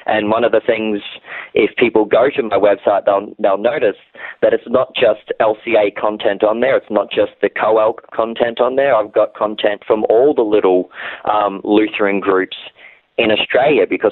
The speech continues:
I wanted to encourage that dialogue and debate and let people know that there are actually these other groups there, and this is where they agree and this is where they disagree. And so you can actually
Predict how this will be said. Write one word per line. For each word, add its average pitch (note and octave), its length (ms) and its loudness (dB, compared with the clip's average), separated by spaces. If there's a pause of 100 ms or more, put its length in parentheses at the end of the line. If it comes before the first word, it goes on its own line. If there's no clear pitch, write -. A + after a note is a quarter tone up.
I G2+ 60 4
wanted G2+ 420 -4 (140)
to G#2 420 -2 (120)
encourage A2+ 640 0
that F#2+ 260 0 (160)
dialogue G2+ 720 0
and G#2 180 -2
debate G2 520 0 (420)
and A2+ 160 2
let B2+ 220 0
people C3 260 0
know A#2+ 240 0
that G#2 220 0 (280)
there G#2 140 2
are C3 240 0
actually A2+ 360 -2
these G#2+ 220 2
other G#2 160 2
groups G2+ 360 -2 (100)
there, A2 420 2 (360)
and A2+ 400 -2
this G#2+ 300 -2
is G#2 200 2
where G#2 400 2
they G#2 320 2
agree G#2 380 -2
and A#2 100 -2
this G#2+ 100 0
is A2+ 120 0
where A#2+ 100 4
they A#2+ 100 2
disagree. A#2 540 -2
And F2+ 160 -2
so G2+ 80 2
you G#2+ 180 0
can A2 200 0
actually A2 480 -2